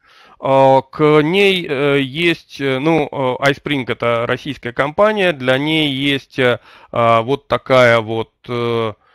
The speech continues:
э, э, м, русский help, документация. А, вот, и почитав эту документацию, тоже сразу можете приходить к работе, ничего сложного нету.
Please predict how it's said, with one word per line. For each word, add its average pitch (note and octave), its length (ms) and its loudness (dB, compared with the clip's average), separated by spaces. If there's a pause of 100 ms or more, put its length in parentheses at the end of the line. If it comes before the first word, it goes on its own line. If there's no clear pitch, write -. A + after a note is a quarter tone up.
(220)
э, - 40 -8
э, A2+ 540 -2
м, A#2+ 1200 -4
русский D3+ 320 -2
help, G3 440 2 (180)
документация. C3 1000 -2 (460)
А, B2 560 0
вот, B2+ 440 -8
и D#3+ 540 -4 (320)
почитав - 440 0
эту D3 180 -8
документацию, D#3 720 -2
тоже E3 280 -4
сразу C#3 340 -2
можете A#2+ 340 -8
приходить A2+ 460 -8
к - 80 -16
работе, B2 420 -6
ничего G#2+ 320 -12
сложного A2 460 -8
нету. G2 280 -12